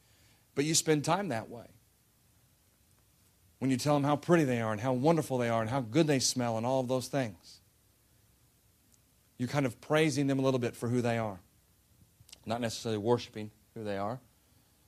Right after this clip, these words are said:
But with God it is. It's praise and worship. That's you getting in and getting rid of all of you and making it all about who?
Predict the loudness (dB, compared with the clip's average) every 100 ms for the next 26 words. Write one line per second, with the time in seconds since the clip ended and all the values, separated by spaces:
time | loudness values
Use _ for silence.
0 | _ -2 0 0 -2 -2 -2 -4 -6 -8
1 | -8 -4 -4 -4 -8 -8 -10 -16 _ _
2 | _ _ _ _ _ _ _ _ _ _
3 | _ -2 -2 0 0 2 4 2 4 2
4 | 2 2 0 2 0 2 2 4 2 2
5 | 0 2 2 2 2 2 2 4 4 4
6 | 2 0 -2 -4